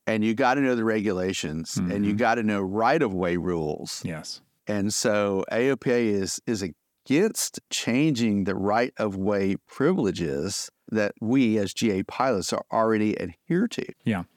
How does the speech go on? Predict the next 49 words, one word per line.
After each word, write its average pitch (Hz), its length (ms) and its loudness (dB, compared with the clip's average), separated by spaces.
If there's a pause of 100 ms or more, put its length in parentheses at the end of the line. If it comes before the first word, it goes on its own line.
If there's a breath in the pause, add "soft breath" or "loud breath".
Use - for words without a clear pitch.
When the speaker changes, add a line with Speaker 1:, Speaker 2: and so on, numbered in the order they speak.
(180)
Speaker 2:
that's 170 180 0
a 135 40 2
big 104 100 2
Speaker 1:
So 98 200 2
Speaker 2:
thing. 85 280 -4
Speaker 1:
that's 131 480 0
why 123 320 4
we're 113 200 2
talking 107 300 0
about 87 200 -2
this. - 260 -6
Speaker 2:
Yeah, 95 340 0
and 143 140 0
yeah, 117 180 0
and 131 140 -2
in 127 100 0
fact, 120 240 -4
in, 135 240 -2
and 120 300 0
so, 131 160 -2
yeah, 117 180 0
the 101 100 -2
news 147 220 2
hook 107 160 -4
is 95 120 -6
in 110 120 -2
December, 110 720 -4 (180)
A 117 160 0
O 107 60 0
P 107 220 -4
A 101 120 0
with 92 140 -4
a 85 40 -10
bunch 107 180 -4
of 107 40 -8
other 92 180 -2
associations 101 1000 -2
sent - 220 -4
a 98 40 -6
letter 110 260 -2
to 101 120 -4
the 95 120 -2
F 95 140 -8
A 92 140 -2
A 90 120 -4
as 85 120 -6
part 107 200 -4
of 95 80 -4
this - 360 -6